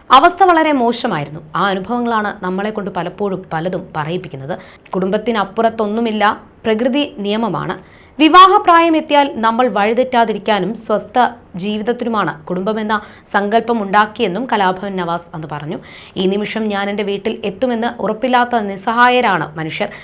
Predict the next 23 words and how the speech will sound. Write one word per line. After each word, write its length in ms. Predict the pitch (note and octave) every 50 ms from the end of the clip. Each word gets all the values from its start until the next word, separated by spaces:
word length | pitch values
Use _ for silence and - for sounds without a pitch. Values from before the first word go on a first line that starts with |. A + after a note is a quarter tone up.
| - - - - _ -
നമ്മളൊരു 320 | D4+ D#4+ F4 F#4+ F#4+ G4
പവറിൽ 340 | - E4 D4+ C#4+ D#4 D#4+ D#4+
വിശ്വസിക്കുന്നുണ്ടെങ്കിൽ 960 | C4 C4 B3 B3 C#4+ C#4+ C#4+ D4 A#3+ C#4+ C#4 C4 A#3+ G#3+ G#3 G3 G#3+ C4+ D4+
നേരം 280 | C4+ A3+ G#3+ G#3+ A3+ A3
വെളുത്താൽ 440 | G3+ G3 G3+ G3 G3 - F3 C#3+ D3 -
നേരം 320 | F3 F3 F#3 F#3+ G3+ G3
വെളുത്തെന്ന് 480 | F#3+ F#3+ G3+ G3+ G3 - A#3+ A#3 A3 D#3 - -
പറയാം. 340 | D3 C#3+ C#3+ D3 E3+ - - - - - - - _
ബാക്കിയൊന്നും 560 | - F3 F#3 F#3 F#3 A3+ A#3 G#3+ G#3 A3 A3
നമ്മുടെ 300 | G#3 F#3 F3+ F#3+ G3+ G#3+ G#3+
കൺട്രോളിലല്ല. 760 | G3+ F#3 F#3+ F#3 A#3+ A#3 A3 F#3+ C#3+ C#3+ C3+ C#3 F#3 - - - - - - - -
ഇനി 140 | D4 E4 F#4
ഒരിക്കലും 440 | F#4+ F4+ F4 F#4 F#4 G4 F4+ F#4 D#4+
രക്ഷപ്പെടില്ലെന്ന് 640 | C#4+ C#4 C#4 - E4+ - D#4+ D4 C#4+ C#4 C4 C4 B3+
കരുതിയ 360 | B3 A#3 A3+ G#3 A3+ A3+ - A3 G#3
അവസ്ഥയിൽ 440 | F#3+ G3+ G#3 G#3 - B3+ B3+ A#3+
നിന്നും 280 | A#3 G#3 F3+ D#3 D3+ D#3 -
എനിക്കൊന്നും 480 | F3 F#3 G3 F#3+ G#3 G3 G#3 G#3+ G#3+
ചിന്തിക്കാൻ 500 | G#3+ - G#3 G#3 G3+ A#3 A3+ B3 A#3 A3+ F#3+
പറ്റാത്ത 380 | G3 F#3+ - G#3+ G#3+ G#3+ G#3+ G#3+
അവസ്ഥയിലേക്ക് 580 | F#3 F3+ F#3 F#3 - G#3+ G3+ G3 G3 F#3+ F#3+
ഈശ്വരൻ 420 | F#3 F#3+ F#3+ - - A3+ F#3+ D#3+ - - - -
എത്തിച്ചിട്ടുണ്ട്. 540 | E3 - E3+ E3 - - - D3 C#3+ C#3+